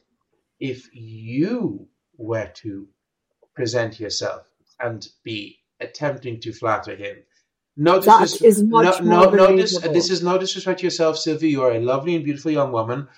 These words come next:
Speaker 1: but I think
Speaker 2: I'm not.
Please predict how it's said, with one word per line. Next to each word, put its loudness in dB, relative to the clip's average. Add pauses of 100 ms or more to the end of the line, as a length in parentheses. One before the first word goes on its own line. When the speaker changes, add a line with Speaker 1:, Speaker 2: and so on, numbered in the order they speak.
(340)
Speaker 1:
but 2 (440)
I -4
think -4
Speaker 2:
I'm 4
not. 6